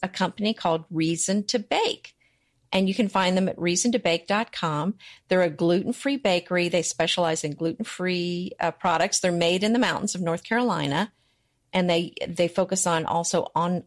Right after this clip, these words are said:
all natural products in their cookies and, and other baked goods. But here's the thing that, of course, really got to me. They hire and train intellectually disabled adults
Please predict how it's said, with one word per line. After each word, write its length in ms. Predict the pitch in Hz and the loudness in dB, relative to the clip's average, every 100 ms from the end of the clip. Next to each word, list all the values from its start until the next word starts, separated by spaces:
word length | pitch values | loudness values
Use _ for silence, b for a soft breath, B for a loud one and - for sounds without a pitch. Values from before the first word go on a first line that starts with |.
| - | -2
all 200 | 170 175 | 0 0
natural 720 | 175 170 175 - 180 180 - _ - | 0 -2 -2 0 2 0 -2 _ -4
products 500 | 208 165 160 185 143 | 0 2 2 0 0
in 100 | 175 | 0
their 80 | |
cookies 680 | 165 - 175 170 160 160 - | -2 -2 -4 -2 -2 -2 -2
and, 280 | 160 165 - | -2 -2 -4
and 100 | 151 | -2
other 200 | 143 165 | 0 -2
baked 460 | 160 151 143 - - | -2 -2 -2 -4 -2
goods. 400 | 175 - - - B B - | 0 0 -2 -12 B B -2
But 120 | 226 | -2
here's 360 | - 381 415 403 | 0 2 2 2
the 120 | 330 | -2
thing 360 | - 214 196 180 | 0 0 2 0
that, 160 | 165 | 0
of 100 | 185 | -4
course, 460 | - 175 170 - - - | -2 0 0 0 -2 -4
really 720 | 180 185 165 165 156 156 - - | -4 -2 0 0 0 -2 -4 -6
got 260 | 147 147 - | -2 -2 -2
to 80 | 160 | -2
me. 340 | 156 147 - b b b _ | -2 -4 -6 b b b _
They 160 | 180 180 | 2 2
hire 720 | 196 - 220 226 226 233 233 - | 0 -2 0 0 2 0 0 -2
and 140 | 185 | -2
train 400 | 185 185 170 170 | 0 0 0 0
intellectually 760 | - 170 - 170 156 - 165 160 | -2 -4 -2 -2 -2 -2 -2 -2
disabled 580 | 165 - 139 - - - | -2 -4 -2 -4 -6 -10
adults 600 | 156 101 - - - | -4 -2 -2 -2 0